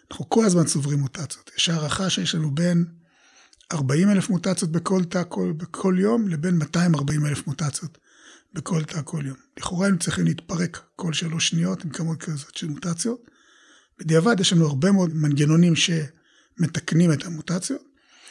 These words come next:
אנחנו נמצאים במצב שתשעים ותשע נקודה תשע תשע אחוז מהמוטציות מתוקנות. עדיין אנחנו צוברים מוטציות. אז תיאוריה כזאת תגיד,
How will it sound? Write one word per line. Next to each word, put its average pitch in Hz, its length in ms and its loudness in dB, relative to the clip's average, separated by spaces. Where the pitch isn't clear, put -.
אנחנו 180 240 2
נמצאים 143 300 4
במצב 107 260 0
שתשעים - 460 0
ותשע 180 280 2
נקודה 151 260 -2
תשע 175 280 0
תשע 175 260 -2
אחוז 170 260 -2
מהמוטציות 170 640 -4
מתוקנות. 151 600 -6
עדיין 196 280 4
אנחנו 180 160 0
צוברים 151 360 0
מוטציות. - 600 -4
אז - 100 -20
תיאוריה 180 300 0
כזאת 185 240 0
תגיד, 214 320 0